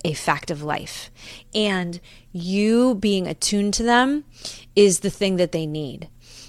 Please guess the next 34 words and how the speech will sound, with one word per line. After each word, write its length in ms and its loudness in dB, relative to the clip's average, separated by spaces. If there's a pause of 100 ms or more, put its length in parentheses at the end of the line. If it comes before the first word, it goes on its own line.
And 120 2
I 100 2
frequently 580 2
tell 200 2
my 160 4
clients 680 0 (480)
and 180 0
my 140 0
own 140 -2
child 440 0 (200)
and 180 4
myself 580 8
<laughs> 1200 4
that 360 8 (320)
the 160 8
amount 260 8
of 80 4
hardship 440 4
a 80 2
person 380 2
experiences 640 0
is 140 0
not 180 0
what 140 0
dictates 420 -2
whether 260 0
or 60 -2
not 300 -4
they 260 0
are, 380 -4 (180)
they 160 0 (140)
quote 180 2
unquote 340 -2
turn 300 0